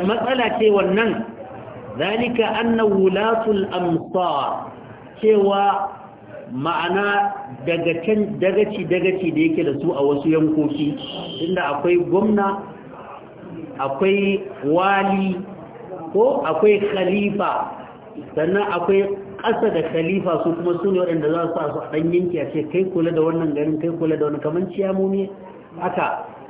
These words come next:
da gwamna zai ce, "Kai ciyaman ɗin wuri kaza ne, kai ciyaman ɗin wuri kaza ne." To sai aka samu, su ma sun samu matsala a yankokin da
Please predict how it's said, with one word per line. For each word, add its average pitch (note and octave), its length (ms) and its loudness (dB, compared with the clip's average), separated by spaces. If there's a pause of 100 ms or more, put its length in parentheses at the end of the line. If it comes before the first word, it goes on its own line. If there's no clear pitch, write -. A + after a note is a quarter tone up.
(160)
da C3+ 80 0
gwamna F3+ 300 0
zai E3+ 200 2
ce, E3 160 0
"Kai F3 160 0
ciyaman E3 400 0
ɗin E3 160 0
wuri F3 220 2
kaza D#3+ 280 -2
ne, D#3 140 -2
kai D3+ 180 -2
ciyaman D3 380 -2
ɗin C#3 140 -4
wuri C#3 180 0
kaza A#2+ 320 -4
ne." G2+ 140 -8 (1120)
To B2 140 -4
sai F3 80 0
aka E3+ 280 0
samu, C#3+ 480 0 (680)
su D#3 140 4
ma D#3+ 240 2
sun E3 200 2
samu C3 260 0
matsala C3 500 -2
a A#2 100 -6
yankokin D3+ 720 0
da B2 80 0